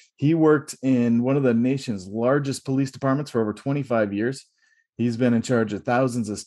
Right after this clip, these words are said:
crime scenes, investigations, from homicide, sexual assault to robberies. Uh, and with the, uh, the Cops and Writers, uh, it's, it's built to, uh, assist,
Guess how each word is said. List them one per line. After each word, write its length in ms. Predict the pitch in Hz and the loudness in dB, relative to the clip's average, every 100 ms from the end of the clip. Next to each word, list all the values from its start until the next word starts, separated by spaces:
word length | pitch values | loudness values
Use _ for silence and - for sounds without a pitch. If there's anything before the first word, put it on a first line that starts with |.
| _ | _
crime 260 | - 165 156 | -2 0 0
scenes, 420 | 151 147 139 107 | -2 0 0 0
investigations, 1080 | 101 127 131 107 123 139 135 131 120 117 - | 0 0 -2 -4 -2 -2 -2 -2 -2 -4 -8
from 340 | 104 92 90 | -8 -6 -6
homicide, 800 | 90 135 131 - 127 120 113 107 | -2 -2 -2 0 2 2 0 -2
sexual 340 | 139 127 117 | -6 -4 -6
assault 460 | 104 127 120 117 - | -4 0 0 0 -4
to 220 | 107 107 | -4 -4
robberies. 720 | 92 95 95 80 55 - - _ _ _ - - - - _ _ _ | -2 -2 -2 -4 -8 -12 -16 _ _ _ -20 -20 -20 -20 _ _ _
Uh, 420 | - 107 101 98 - 143 | -4 -2 0 -2 -4 0
and 260 | 117 110 | 0 0
with 280 | 113 143 127 | 2 2 4
the, 300 | 131 120 117 | 4 4 4
uh, 240 | 107 101 101 - | 2 -2 -6 -8
the 100 | 104 | -6
Cops 280 | 135 127 - | -2 -2 -2
and 100 | 110 | 0
Writers, 540 | 113 127 160 - - _ 104 | 2 2 2 -2 -12 _ -8
uh, 200 | 104 104 | -4 -4
it's, 240 | 104 - | -6 -10
it's 260 | 107 104 107 | -6 -6 -6
built 420 | 104 139 165 - _ | -2 2 2 0 _
to, 560 | - 147 135 123 123 123 _ _ _ _ _ _ _ - - | -4 4 6 6 2 -4 _ _ _ _ _ _ _ -20 -8
uh, 240 | 117 113 - | -4 -4 -4
assist, 640 | 104 - 147 165 - - | -8 -6 -2 -2 -2 -10